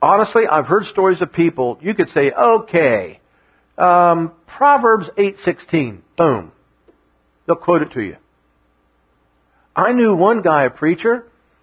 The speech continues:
<laughs> I don't know if he had the whole Bible memorized, but this guy was,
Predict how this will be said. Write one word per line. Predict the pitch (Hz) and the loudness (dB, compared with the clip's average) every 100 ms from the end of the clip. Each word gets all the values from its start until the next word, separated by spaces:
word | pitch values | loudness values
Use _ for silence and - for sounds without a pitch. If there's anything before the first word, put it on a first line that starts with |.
| _ _ | _ _
<laughs> | _ _ _ 143 | _ _ _ -10
I | - - _ _ - 208 | -10 -12 _ _ -2 0
don't | 240 | 2
know | 220 | 2
if | |
he | 208 | 2
had | 170 180 | 0 0
the | 147 | 0
whole | 180 | 0
Bible | 139 160 165 | 2 2 2
memorized, | 151 160 160 156 160 156 - _ _ _ _ | 0 0 0 0 -2 -6 -12 _ _ _ _
but | 135 131 113 - - 110 | 0 2 0 -4 -14 -4
this | 214 - | -2 0
guy | 180 151 | 0 0
was, | 131 | -2